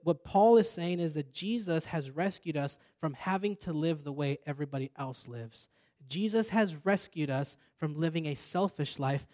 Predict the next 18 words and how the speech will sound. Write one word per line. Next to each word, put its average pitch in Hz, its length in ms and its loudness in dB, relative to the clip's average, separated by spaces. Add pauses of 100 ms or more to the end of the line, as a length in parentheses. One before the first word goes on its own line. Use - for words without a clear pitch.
(120)
and 147 220 -6
now 196 260 6
he 202 160 0
wants 170 360 -2
us 170 100 -2
to - 140 -6
live 156 340 4
a 156 140 0
selfless 151 1120 0
life. 131 340 -2 (380)
Anytime 196 640 2 (160)
you 170 140 2
are 156 80 6
selfish, 190 720 2 (180)
you 165 140 4
are 151 80 6
being 170 340 -2
somebody's 151 440 -2